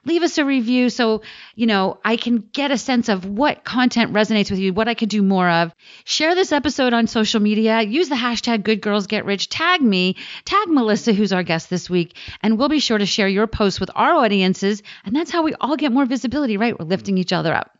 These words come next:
In the show notes and in the notes below here, there's a link for SpeakPipe where you can leave us an audio message and you can tell us if there's a guest you think I should interview or if there is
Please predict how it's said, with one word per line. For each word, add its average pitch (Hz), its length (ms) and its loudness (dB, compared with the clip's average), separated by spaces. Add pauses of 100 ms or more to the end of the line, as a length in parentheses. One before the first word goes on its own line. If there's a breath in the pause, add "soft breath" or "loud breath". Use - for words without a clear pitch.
(160)
In 262 140 -2
the 294 80 0
show 277 240 0
notes 285 280 0
and 220 160 0
in 233 140 0
the 226 80 0
notes 233 340 0
below 233 300 0
here, 247 200 2
there's 196 200 -2
a 180 240 -4
link 220 260 0
for - 160 -6
SpeakPipe 311 720 -2 (220 loud breath)
where 226 100 0
you 226 140 0
can 220 160 0
leave 220 140 2
us 214 120 -2
an 208 140 -4
audio 226 280 0
message 277 520 0 (280 loud breath)
and 277 140 2
you 370 80 2
can 330 140 -2
tell 269 220 -2
us 254 120 0
if 220 80 -2
there's 180 160 -2
a 170 60 -2
guest 262 380 -2
you 262 60 2
think 254 220 0
I 247 80 0
should 220 160 -2
interview 220 480 2
or 170 320 0
if 175 200 -4
there 170 220 0
is 165 360 -2